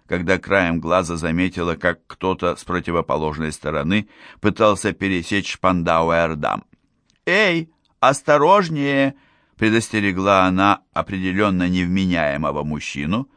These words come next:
который, не глядя по сторонам, чуть было не налетел на автомобиль с прицепом. «Вест-Энд на другой стороне улицы», указала она ему и тут же прокляла свой длинный язык, потому что парень направился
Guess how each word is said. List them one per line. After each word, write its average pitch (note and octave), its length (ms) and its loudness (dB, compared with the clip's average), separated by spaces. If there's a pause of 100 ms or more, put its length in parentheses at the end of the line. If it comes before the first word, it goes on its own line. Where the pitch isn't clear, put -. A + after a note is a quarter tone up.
(400)
который, C3 440 2
не C3 160 2
глядя A2+ 460 0
по F#2 140 -2
сторонам, G#2 600 -2 (420)
чуть C3+ 220 2
было C3 340 0
не A#2+ 200 2
налетел A#2+ 580 0
на F2+ 160 0
автомобиль F#2 540 0
с - 100 -14
прицепом. F2+ 640 -4 (720)
«Вест-Энд E3 720 2
на D#3 200 0
другой C#3+ 500 0
стороне G#2 480 0
улицы», F2+ 640 -2 (380)
указала F#2 640 2
она E2+ 180 0
ему F#2 320 0
и F#2 80 -2
тут F#2+ 260 -4
же F2 160 -4
прокляла F#2 680 0
свой E2+ 280 -6
длинный E2 540 -2
язык, G#2+ 320 -6
потому F2+ 320 -4
что - 200 -6
парень D2+ 440 -4
направился D3+ 800 -4